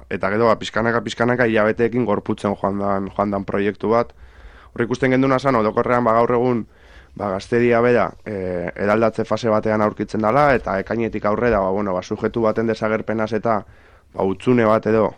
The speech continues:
e, agerikoa zela, eta hutsune horretan, ba, bueno, ba, arrisku bat egon zitekela, ba, orain arte, e, gazte borroka den, e,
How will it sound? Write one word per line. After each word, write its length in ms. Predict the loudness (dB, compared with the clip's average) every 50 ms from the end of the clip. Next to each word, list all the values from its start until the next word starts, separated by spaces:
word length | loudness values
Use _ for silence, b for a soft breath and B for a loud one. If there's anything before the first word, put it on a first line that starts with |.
| -12 -20 -20 _
e, 380 | -8 -6 -2 -2 0 0 0 -2 -2
agerikoa 540 | -2 -2 0 2 2 0 0 0 0 -2 0
zela, 340 | 0 0 2 2 2 2 2
eta 160 | 0 0 -2
hutsune 320 | -2 -2 -2 0 2 4 4
horretan, 420 | 4 4 4 2 2 2 2 2
ba, 100 | 2 2 2
bueno, 220 | 2 2 0 0
ba, 120 | 0 -2
arrisku 320 | -2 -4 -6 -6 -2 0 0
bat 140 | 2 2 2
egon 200 | 0 0 0 0
zitekela, 520 | -2 -2 -2 0 0 2 2 2 4 2 2 0 -4 -8 b b b b b b b b b b b
ba, 120 | -4 0 0
orain 240 | 2 2 2 2 0
arte, 300 | 0 0 0 2 2 4 4 2 0 -2 -6 -10 -14
e, 200 | -14 -10 -8 -6
gazte 320 | -6 -6 -4 0 2 4 4
borroka 400 | 4 4 2 2 0 0 0 0
den, 160 | 2 0 0
e, 140 | 0 -2